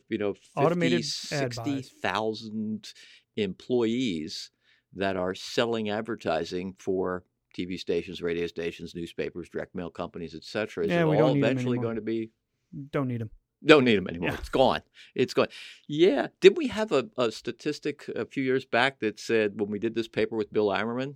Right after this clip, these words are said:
Speaker 1: uh, at the time he was with Tribune on programmatic advertising,
Speaker 2: Mm-hmm.
Speaker 1: that said what percent was gonna
Speaker 2: Yeah,
Speaker 1: be?
Speaker 2: it said, it was back in two thousand fifteen, we said by twenty twenty, eighty-five percent of display ads would be bought programmatically. And guess what the percentage was last year?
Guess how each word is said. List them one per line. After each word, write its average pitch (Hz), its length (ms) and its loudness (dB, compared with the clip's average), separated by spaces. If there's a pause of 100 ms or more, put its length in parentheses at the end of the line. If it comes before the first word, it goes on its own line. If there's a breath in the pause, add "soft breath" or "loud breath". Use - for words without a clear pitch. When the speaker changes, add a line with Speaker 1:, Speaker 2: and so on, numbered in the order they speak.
(220)
Speaker 1:
uh, 98 200 -4
at 90 80 -12
the 92 80 -12
time 104 300 -2
he 101 120 -6
was 87 120 -14
with 98 200 -2
Tribune 110 460 -4
on 90 160 -6
programmatic 107 520 -2
advertising, 107 480 0
Speaker 2:
Mm-hmm. 156 80 -2
Speaker 1:
that 90 140 -8
said 95 160 -4
what 104 180 -2
percent - 480 -10
was 117 160 -16
gonna 214 160 0
Speaker 2:
Yeah, 233 240 2
Speaker 1:
be? 170 60 -4
Speaker 2:
it 151 100 -4
said, 208 340 2
it 180 200 -2
was 160 180 0
back 202 220 0
in 233 80 0
two 214 80 -6
thousand 202 260 -2
fifteen, 170 400 -2
we 170 80 0
said 170 220 -2
by 139 100 0
twenty 196 400 -2
twenty, 160 460 -2 (380 soft breath)
eighty-five 190 520 2
percent 165 320 -4
of 135 80 -2
display 135 400 0
ads 123 240 -2
would 120 140 -2
be 120 300 -2 (120)
bought 139 260 2
programmatically. 127 840 -2 (360 soft breath)
And 110 380 -8
guess 147 300 -2
what 202 240 0 (100)
the - 60 -20
percentage 202 480 -2
was 214 240 2
last 208 320 -2
year? 135 420 0